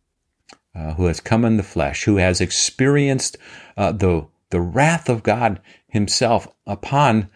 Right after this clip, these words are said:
uh, the cross and has taken that wrath away from us and has risen on the third day,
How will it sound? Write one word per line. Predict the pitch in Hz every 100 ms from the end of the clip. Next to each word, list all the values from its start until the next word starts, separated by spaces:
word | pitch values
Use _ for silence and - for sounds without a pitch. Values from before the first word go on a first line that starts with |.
| - _ 101
uh, | 76 113
the | -
cross | - 160 180 - -
and | 95
has | 90
taken | - 156 185 143 101
that | 87 80
wrath | 80 82 92 107
away | 87 82 82
from | - 87
us | 67 58 - - _ _ _ _ _ _ _ -
and | 85 85 82
has | 85
risen | 87 110 120
on | 113 113
the | 117
third | 110 120
day, | 107 85 160